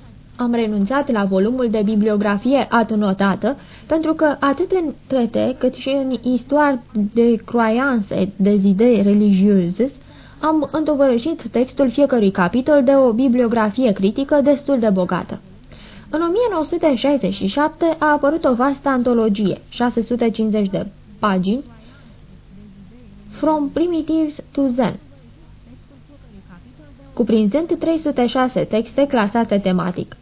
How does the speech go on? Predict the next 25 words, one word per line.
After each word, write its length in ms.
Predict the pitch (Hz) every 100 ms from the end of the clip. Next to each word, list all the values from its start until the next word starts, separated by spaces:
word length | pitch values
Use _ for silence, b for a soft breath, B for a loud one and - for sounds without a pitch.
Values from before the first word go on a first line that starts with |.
| - - -
zeități 580 | 247 285 214 262 285 -
și 120 | 254
ființe 360 | 240 233 226 233
supranaturale, 920 | 214 196 175 190 208 240 254 220 - B B B
mituri 300 | 415 381 330
cosmogonice, 920 | 320 294 294 277 294 220 165 - - - -
tipuri 320 | 240 233 220
de 80 | 202
rituale, 640 | 196 190 220 247 233 196 - B B B
concepții 460 | 294 294 415 349
despre 360 | 226 190 - 220
moarte 380 | 262 320 320 302
și 180 | 269 233
supraviețuire, 1000 | - - 185 214 214 254 277 285 269 -
et 180 | 240
cetera. 380 | 202 185 - - - - - - B B B
Am 140 | 208
ales 260 | 185 208 247
documente 600 | 233 202 196 233 254 285
din 140 | 233 254
întreaga 460 | 247 240 285 220
istorie 480 | 190 196 247 233 226
religioasă 640 | 208 202 196 208 214 214 214
a 60 |
omenirii, 560 | 202 202 196 185 180